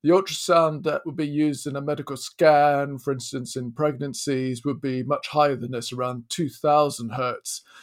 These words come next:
What this team is using is sort of closer to what we can hear. It's below one hundred hertz, so well below the levels usually used for scanning.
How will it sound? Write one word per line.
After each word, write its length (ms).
What 280
this 160
team 240
is 140
using 600
is 340
sort 180
of 100
closer 400
to 80
what 180
we 80
can 180
hear. 400
It's 160
below 460
one 220
hundred 320
hertz, 440
so 240
well 200
below 320
the 100
levels 320
usually 300
used 200
for 80
scanning. 540